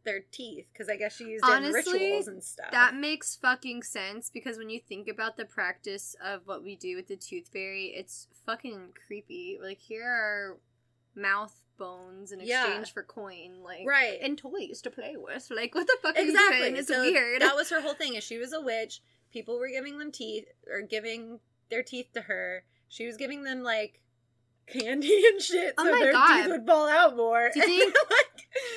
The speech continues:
Speaker 1: parents got really pissed off about it, 'cause I think one of the kids went missing, but it had nothing to do with her, and they blamed her for it. And so she, like, got all vengeful and, like, cursed them. And so her, like, vengeful spirit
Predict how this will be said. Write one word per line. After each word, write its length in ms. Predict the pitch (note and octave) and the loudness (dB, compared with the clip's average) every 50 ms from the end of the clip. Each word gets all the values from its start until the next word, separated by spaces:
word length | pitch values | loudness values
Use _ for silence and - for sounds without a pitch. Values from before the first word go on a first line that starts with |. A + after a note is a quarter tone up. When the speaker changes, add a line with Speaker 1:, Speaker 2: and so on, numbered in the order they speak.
| A4 G#4 F#4+ F4 D4+ _ - | -8 -8 -10 -12 -14 _ 0
Speaker 1:
parents 320 | G4 F#4+ A#4 C#5 C#5 - | 2 4 4 4 2 2
got 120 | - A4 | 0 0
really 320 | A4 G4+ G4+ G4+ A#4 C5 B4+ G#4+ | 2 2 2 2 2 2 2 2
pissed 260 | A4+ A4 G#4 - F4 | 0 0 0 2 0
off 200 | E4+ F4+ F#4+ F#4 | 2 2 2 0
about 340 | F4 B3+ B3 G#3+ G#3 G#3 G#3+ | 0 0 0 0 0 2 2
it, 240 | A3 A3 A3+ A#3 - | 2 2 2 0 -2
'cause 140 | - C4+ B3 | -6 -4 -2
I 100 | C4+ C4+ | -2 -2
think 180 | D#4 D#4 D#4 | -4 -4 -4
one 80 | F4 E4+ | -4 -2
of 60 | F4 | -2
the 80 | E4 - | -4 -6
kids 240 | - C#4+ C4 A3 | -6 -8 -8 -8
went 180 | C#4 B3 G3 F3+ | -10 -12 -12 -10
missing, 480 | G3 G#3 G#3 G#3+ - C4+ C4 C#4+ C4+ A#3+ | -8 -8 -8 -6 -4 -4 -4 -4 -2 -2
but 100 | A3+ - | -2 -2
it 60 | - | 0
had 180 | A3+ A#3 A3+ | -2 -2 -2
nothing 280 | A3+ A3 A3 - A#3 A3+ | -2 -6 -8 -8 -8 -10
to 40 | G#3+ | -10
do 200 | G3 F#3 G3 F#3+ G3+ | -10 -10 -8 -8 -8
with 120 | A3 - | -8 -8
her, 140 | A#3 A3+ A3+ | -6 -6 -6
and 120 | A3+ G#3 | -6 -8
they 80 | G#3 G3+ | -10 -14
blamed 380 | - E3+ F3+ F3+ F3+ F#3 G3+ G3+ | -14 -16 -16 -16 -16 -14 -12 -10
her 120 | G3+ G#3+ - | -10 -10 -10
for 200 | - G3+ G3+ G3+ | -10 -8 -4 -4
it. 300 | G3+ G3+ G3+ G#3 - _ _ _ _ _ _ _ _ - | -4 -2 -4 -6 -8 _ _ _ _ _ _ _ _ -16
And 140 | - - - | -16 -12 -8
so 260 | - A3 G3+ G3+ G3 | -6 -4 -4 -4 -4
she, 240 | G3+ - - A3 G#3 | -8 -8 -8 -8 -8
like, 320 | G3+ - - - - _ _ _ _ _ _ _ _ _ _ - | -6 -6 -8 -10 -12 _ _ _ _ _ _ _ _ _ _ -4
got 160 | - A3 A#3 | 0 0 2
all 140 | A#3 A#3 A3 | 4 2 2
vengeful 720 | G3+ G#3 G#3+ A3 G#3+ - - A3+ A3 G#3+ G#3+ G#3+ G#3 G3+ - | 2 0 -2 -2 -4 -10 -6 -4 -2 0 0 0 0 -2 -4
and, 200 | - G3+ G3+ G3 | -6 -8 -10 -10
like, 340 | G3 F#3+ F#3 F#3 _ - _ _ _ _ _ _ _ _ | -10 -12 -12 -14 _ -20 _ _ _ _ _ _ _ _
cursed 400 | - - B3+ A3+ A3+ A#3+ - - | -8 -2 0 0 0 -2 -4 -4
them. 500 | - A3 G#3+ G#3+ G#3 G#3 G#3 G#3 G#3 G#3+ _ _ _ _ _ _ _ - | 0 0 0 0 -2 -4 -8 -12 -16 -18 _ _ _ _ _ _ _ -10
And 440 | - A3 G#3+ G3+ G3+ G3 G3 - - - | -8 -6 -6 -6 -8 -10 -12 -14 -18 -14
so 220 | - - G#3+ G#3 | -6 -4 -4 -2
her, 240 | G#3 A#3+ G#3+ G3+ G3+ G3 | 0 -2 -2 -2 -2 -6
like, 180 | G#3 G3 F#3+ F#3+ | -8 -8 -6 -6
vengeful 340 | A3 G3+ G#3 - - G#3 G3+ | -6 -8 -8 -8 -12 -12 -12
spirit 640 | - - - G3 G3+ G3+ G3+ G3+ G3+ G3 F#3+ - | -12 -12 -12 -12 -8 -6 -6 -4 -4 -4 -6 -6